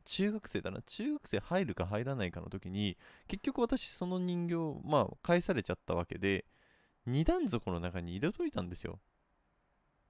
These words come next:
で、母親はそっちの家族に返そうと思ったらしいんですけど、まあ、受け取ってくれないわけで、娘、女の子はね、「もういらない、こんなのいらない」みたいな。で、なんか新しい人形かなんか買ってあげたのかな。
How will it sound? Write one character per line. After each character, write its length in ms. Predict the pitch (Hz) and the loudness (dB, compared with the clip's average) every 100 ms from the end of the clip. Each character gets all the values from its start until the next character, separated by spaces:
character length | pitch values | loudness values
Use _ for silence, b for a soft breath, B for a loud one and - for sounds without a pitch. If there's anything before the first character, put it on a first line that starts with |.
| _ _ _ _ _ _ _ _ _ _ _ _ _ _ - | _ _ _ _ _ _ _ _ _ _ _ _ _ _ -8
で、 100 | 107 | -4
母 280 | 131 160 233 | -2 2 2
親 180 | 233 | 4
は 240 | 226 214 202 - | 4 2 0 -6
そ 180 | - 160 | -6 -6
っ 60 | 165 | -6
ち 120 | - | -4
の 100 | 185 | -2
家 120 | 190 175 | 2 0
族 180 | 156 | 0
に 80 | 92 | -6
返 240 | - 127 131 | -2 0 2
そ 160 | 143 | -2
う 40 | 135 | -2
と 100 | 135 | -2
思 120 | 135 | -2
っ 40 | |
た 140 | - 127 | 0 0
ら 100 | 117 | 0
し 120 | 120 | -4
い 40 | |
ん 40 | 90 | -6
で 80 | |
す 80 | - | -8
け 60 | - | -6
ど、 80 | 95 | 0
ま 120 | 127 | 0
あ、 20 | |
受 160 | 90 107 | 0 -2
け 20 | |
取 100 | 101 | -2
っ 40 | |
て 80 | - | -4
く 100 | 101 | -2
れ 80 | 98 | 0
な 80 | 95 | 0
い 60 | |
わ 100 | 92 | 0
け 80 | 92 | -4
で、 60 | 90 | -8
娘、 340 | 92 - - - | -10 -14 -14 -8
女 260 | 110 95 | -4 -4
の 100 | 90 | -6
子 80 | - | -8
は 60 | - | -6
ね、 60 | 107 | 0
「も 60 | |
う 40 | 101 | 2
い 40 | |
ら 100 | 110 | 2
な 120 | 110 | 2
い、 60 | 104 | -2
こ 120 | 110 | -2
ん 20 | |
な 100 | 110 | -2
の 100 | 101 | -2
い 60 | 92 | -2
ら 120 | 95 | -4
な 80 | - | -6
い」 160 | - - | -10 -14
み 60 | |
た 120 | - | -20
い 40 | 131 | -20
な。 100 | - _ B B B B B B B B B B B - | -20 _ B B B B B B B B B B B -2
で、 160 | 127 123 | 0 2
な 100 | 127 | 0
ん 20 | |
か 160 | 98 101 | 0 2
新 160 | 123 | 2
し 120 | 139 147 | 2 0
い 20 | |
人 180 | 95 92 | 0 -2
形 100 | 90 | 0
か 100 | 92 | -2
な 100 | 104 | -2
ん 40 | |
か 80 | - | -6
買 100 | 82 | -8
っ 40 | |
て 100 | - | -6
あ 40 | 90 | -6
げ 80 | |
た 120 | 92 147 | -6 -8
の 100 | - | -8
か 100 | 82 | -8
な。 220 | 87 | -8